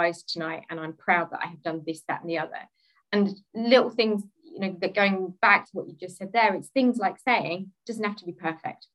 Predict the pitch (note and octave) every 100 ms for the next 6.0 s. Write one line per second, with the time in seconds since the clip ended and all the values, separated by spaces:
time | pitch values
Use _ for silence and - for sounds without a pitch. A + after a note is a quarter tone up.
0 | _ _ - A3 A3+ G#3 F3 G#3+ G#3+ A#3
1 | B3 A3+ - - G3 F#3+ F#3 - D#3+ D#3
2 | D3+ _ - F#3+ G3+ G3+ F#3+ G3 G3 -
3 | E3+ D#3 - D3+ - - B2 - _ _
4 | - F3 F3+ F3 E3 - C#3 C#3 - -
5 | G#3 F#3+ F#3+ A#3 F#3 F3 E3 - D#3